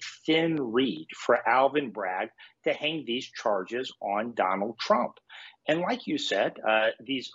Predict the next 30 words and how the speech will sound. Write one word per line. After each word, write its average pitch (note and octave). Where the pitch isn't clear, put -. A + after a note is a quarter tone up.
falsification D3+
of G#2+
business C3
records B2+
charges A#2
that F2+
appeared A2+
in A2+
the G#2
indictment G2+
yesterday, A2+
uh, C3
those F#3
are G3+
typically E3
misdemeanors A#2+
under D3
New A#2+
York A#2
law. E3
But E3
they G3+
can G3+
only A#3+
be G#2+
bumped G#2
up F#2+
to G#2+
Class B2+
E, A2